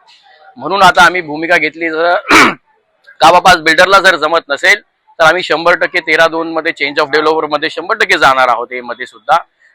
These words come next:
त्यामध्ये काय दुमत नाही. आम्ही सर्वांना एकत्र घेऊन त्या बिल्डरच्या विरोधात आम्ही नक्कीच लवकरात लवकर पाऊल उचलणार आणि एसआरए मध्ये जाऊन जे काही चेक बाउन्स झाले ते सुद्धा आम्ही कम्प्लीट करणार आहे,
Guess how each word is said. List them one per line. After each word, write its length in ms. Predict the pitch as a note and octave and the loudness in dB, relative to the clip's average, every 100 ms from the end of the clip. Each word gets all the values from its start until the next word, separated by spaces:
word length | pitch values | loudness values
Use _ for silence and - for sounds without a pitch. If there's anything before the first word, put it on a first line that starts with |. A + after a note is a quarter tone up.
| - | -6
त्यामध्ये 320 | C#3 D3 D3+ | -4 -2 -4
काय 120 | D#3+ | -4
दुमत 260 | D3 C3 D#3+ E3+ | -4 -4 -6 -2
नाही. 160 | D3+ D3 | 0 0
आम्ही 200 | C#3+ D3+ | 0 -4
सर्वांना 420 | D3+ E3 E3 E3+ | -4 -4 0 -2
एकत्र 420 | D#3 D#3 D#3 D#3+ | -2 -6 -4 -4
घेऊन 320 | C#3+ E3 C#3+ A#2 _ _ _ _ | -2 -4 -4 -14 _ _ _ _
त्या 140 | D#3+ | 0
बिल्डरच्या 460 | D#3+ D3 D#3 D#3+ E3+ | 0 0 0 0 0
विरोधात 340 | D#3 D#3 D#3+ | -2 -4 0
आम्ही 180 | D#3 E3 | 0 -2
नक्कीच 440 | D#3+ D3+ D3 F3+ E3 | -8 -8 -8 -8 -6
लवकरात 380 | D#3 C#3+ D#3+ D#3+ | -4 0 0 -2
लवकर 300 | D3+ D#3 D#3+ | -4 -6 -4
पाऊल 280 | D#3 D3+ D3 | -2 2 2
उचलणार 380 | D#3 - D#3+ D#3+ | -2 -6 -2 -2
आणि 140 | D#3+ | 0
एसआरए 280 | D3+ - D#3+ | -2 -2 -4
मध्ये 240 | D#3+ D#3+ D3 | -4 -6 -2
जाऊन 280 | D3+ D#3 | 0 0
जे 100 | C#3+ | -2
काही 120 | D3+ D#3+ | -4 -4
चेक 260 | - D3+ | -4 -4
बाउन्स 260 | D3 D#3 D3 | -2 -2 0
झाले 180 | D#3 D#3 | -2 -2
ते 200 | E3 F#3+ | -4 -4
सुद्धा 240 | G3+ F3 | 0 2
आम्ही 140 | E3+ | 0
कम्प्लीट 340 | D#3+ D3+ D3 C#3 | -2 -8 -8 -6
करणार 320 | C#3 C3 B2 | -6 -4 -2
आहे, 240 | A#2+ B2 | -2 -4